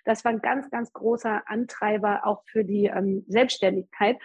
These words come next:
Und dann haben wir auch mit den Kindern gesprochen, ja, das ist der Grund, warum wir selbstständig sind. Aber wenn wir jetzt immer irgendwie in Sorge sind und angespannt sind und dann mit euch meckern, obwohl wir es ja gar nicht wollen, wir wollen ja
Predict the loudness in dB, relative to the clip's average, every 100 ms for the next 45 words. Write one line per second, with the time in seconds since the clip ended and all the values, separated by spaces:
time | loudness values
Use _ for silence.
0 | -20 -18 -18 -2 2 4 4 4 4 2
1 | 0 -2 -4 -4 -4 -6 -6 -4 -2 -2
2 | -4 -6 -10 -8 -8 -4 -6 -4 -4 -4
3 | -4 -4 -4 -4 -6 -2 0 2 2 4
4 | 4 2 2 2 4 4 0 0 0 0
5 | 2 2 0 -2 -8 -2 0 2 0 -2
6 | -4 -4 -6 -4 0 2 2 0 -4 0
7 | -2 2 2 2 2 0 0 2 2 0
8 | -2 4 6 6 4 -2 0 2 2 0